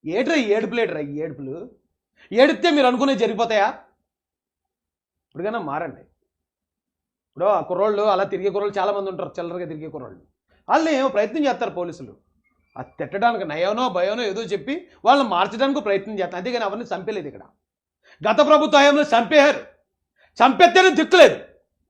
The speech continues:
ఒక్క నా కొడుకు మాట్లాడలేదు ఆ రోజు. ఈరోజు భయం చెప్పారు, భయం చెప్తే ఒకవేళ అది కూడా తప్పే, తప్పే అంటున్నాం మనం, పబ్లిక్గా అలా కొట్టకుండా ఉండాల్సిందని చెప్తున్నాం. కానీ దాన్ని పట్టుకుని ఏదో చిలవల పలవలు వేసేసి మొత్తం, ఆ, ఇదైపోయింది అన్నట్టు,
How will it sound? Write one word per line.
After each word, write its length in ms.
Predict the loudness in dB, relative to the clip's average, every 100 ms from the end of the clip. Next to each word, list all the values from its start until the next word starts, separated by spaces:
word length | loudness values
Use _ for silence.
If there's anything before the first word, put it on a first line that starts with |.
| _ _ 2
ఒక్క 240 | 2 6
నా 180 | 8 8
కొడుకు 240 | 6 4
మాట్లాడలేదు 440 | 4 4 2 0 0
ఆ 40 |
రోజు. 300 | -2 -6 -12 _ _ _ _ _ _ _ _ _ -8
ఈరోజు 680 | -2 0 2 2 2 -2 -2
భయం 260 | 0 2
చెప్పారు, 500 | 0 -4 -6 -8 -12 _ _ _ _ -2
భయం 240 | 0 2
చెప్తే 200 | 0 2
ఒకవేళ 220 | 2 6
అది 140 | 4 4
కూడా 240 | 0 0
తప్పే, 180 | 0 0
తప్పే 280 | 0 0 0
అంటున్నాం 280 | -2 -4 -8
మనం, 200 | -12 -14 _ _ _
పబ్లిక్గా 340 | -8 -6 -2 0
అలా 80 |
కొట్టకుండా 380 | -2 -6 -8 -12
ఉండాల్సిందని 460 | -10 -10 -10 -14 -12
చెప్తున్నాం. 380 | -12 -14 -18 -20 _ _ _ _ _ _
కానీ 220 | 2 2
దాన్ని 440 | 0 -4 0 0 4
పట్టుకుని 380 | 2 2 -2
ఏదో 120 | 0 0
చిలవల 340 | 0 -4 -2
పలవలు 320 | -2 -2 -2
వేసేసి 240 | -4 -4 -8
మొత్తం, 300 | -6 -6 -8 -8 -2
ఆ, 120 | 0 0 0 -2 -4
ఇదైపోయింది 460 | -4 -2 -2 -4
అన్నట్టు, 360 | -4 -6 -6 -8